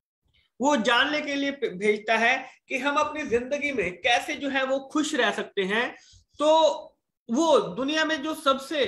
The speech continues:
बुद्धिमान व्यक्ति होता है वो उसके पास उसे भेजता है। और वो जो बुद्धिमान व्यक्ति होता है, वो जो wise man होता है,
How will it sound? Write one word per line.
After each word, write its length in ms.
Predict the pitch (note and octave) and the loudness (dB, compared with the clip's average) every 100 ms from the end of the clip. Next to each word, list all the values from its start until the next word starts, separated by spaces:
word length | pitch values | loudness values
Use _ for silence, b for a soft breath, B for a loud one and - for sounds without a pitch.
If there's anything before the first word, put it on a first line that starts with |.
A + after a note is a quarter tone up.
| D3+ | -2
बुद्धिमान 640 | F#3 A3 B3 C4+ C#4 D4 B3+ | -4 -4 -2 0 0 0 0
व्यक्ति 340 | A3+ A3+ C4+ | -4 -4 -6
होता 320 | B3 A3 A3+ | -4 -2 -2
है 120 | A3+ B3 | 0 0
वो 80 | B3+ | -4
उसके 420 | - G#3 - A#3 | -6 -10 -4 -4
पास 320 | A3 A3 A3+ | 0 0 0
उसे 220 | G#3 G3+ | -4 -4
भेजता 400 | F3 D#3+ D3+ C#3 | -4 -6 -4 -4
है। 120 | C#3 - _ _ b b b | -4 -10 _ _ b b b
और 140 | G3+ B3 | 0 2
वो 140 | D4 | 2
जो 160 | D#4 C#4 | 0 -2
बुद्धिमान 560 | A3+ G#3 C#4 C#4 C#4+ | -2 -2 0 2 2
व्यक्ति 280 | A#3+ A#3+ C4 | 0 -2 -4
होता 240 | A3+ F3+ | -4 -2
है, 60 | G3 | 0
वो 120 | A3+ | 0
जो 380 | A3+ B3 A#3+ F#3 | 0 2 2 0
wise 300 | D#3+ B3 C4 A#3 | 0 0 -2 -6
man 200 | A3 G3+ | -4 -4
होता 300 | E3+ E3 D3+ | -6 -4 -4
है, 180 | B2+ | -6